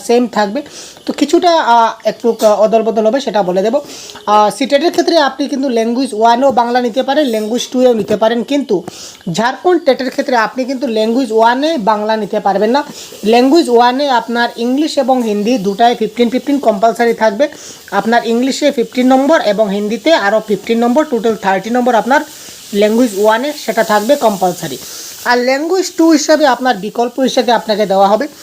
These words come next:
তো ল্যাঙ্গুয়েজ টুতে, আ, আ, ল্যাঙ্গুয়েজ টু হিসাবে আপনি বাংলাকে সিলেক্ট করতে পারেন। তো ল্যাঙ্গুয়েজ টু হিসাবে, টু হিসাবে যারা আপনারা, আ, বাংলাকে সিলেক্ট করেছেন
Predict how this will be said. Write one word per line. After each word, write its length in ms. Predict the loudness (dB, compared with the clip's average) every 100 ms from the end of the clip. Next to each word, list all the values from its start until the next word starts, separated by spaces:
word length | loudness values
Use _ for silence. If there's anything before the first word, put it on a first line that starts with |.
| -20 -20 -2
তো 100 | 2
ল্যাঙ্গুয়েজ 420 | 4 4 4 2 2
টুতে, 280 | -2 2 2
আ, 140 | 2
আ, 280 | 0 0 -2
ল্যাঙ্গুয়েজ 400 | -2 -2 -4 -4
টু 120 | 2
হিসাবে 280 | 2 4 2
আপনি 260 | 0 0 -4
বাংলাকে 440 | -4 -4 -4 -4
সিলেক্ট 340 | -2 0 0
করতে 240 | -4 -6 -4
পারেন। 240 | -4 -4 -8 -12 -12 -12 -2
তো 100 | 2
ল্যাঙ্গুয়েজ 400 | 4 4 2 0
টু 60 | 0
হিসাবে, 340 | 2 2 2 0
টু 120 | 0
হিসাবে 320 | 0 4 2 4
যারা 280 | 2 2
আপনারা, 360 | 0 0 0 0
আ, 260 | 0 -4 -2
বাংলাকে 400 | -2 -2 -4 -2
সিলেক্ট 300 | 0 -2 0
করেছেন 360 | 0 2 0